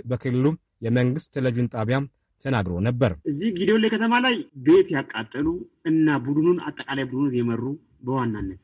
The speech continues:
Speaker 2: አብዛኛውን ፐርሰንት እስከ ሰኞ ታቀርባላችሁ። ሰኞ ዕለት የምታመጡት ወንጀለኛ እና የምታመጡትን የመሳሪያ ሁኔታ አይተን እኛ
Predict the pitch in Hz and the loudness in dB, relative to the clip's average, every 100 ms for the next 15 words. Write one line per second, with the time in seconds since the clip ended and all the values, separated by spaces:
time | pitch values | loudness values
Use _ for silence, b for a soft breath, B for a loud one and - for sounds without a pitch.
0 | - 165 170 196 208 208 208 208 226 226 | -4 -4 -2 -2 0 0 0 2 2 0
1 | - 175 - 214 208 - 175 - 190 180 | -2 -6 -2 0 0 -2 -8 -4 -4 2
2 | 180 170 151 123 110 104 104 - - - | 4 4 2 -4 -4 -6 -8 -14 -2 2
3 | 226 247 269 277 - - 170 208 214 233 | 4 4 0 -2 -10 -2 0 0 0 0
4 | 214 240 202 _ - 127 139 180 180 110 | 0 -2 -10 _ -10 -4 0 4 2 0
5 | 110 _ 143 180 214 196 185 190 190 170 | -6 _ -4 -2 2 2 2 0 0 0
6 | 175 160 160 156 165 135 107 _ - 135 | 0 2 2 0 -4 -6 -6 _ -6 -2
7 | 143 127 123 143 214 240 - - 127 | -2 -2 0 0 2 -2 -4 -6 -2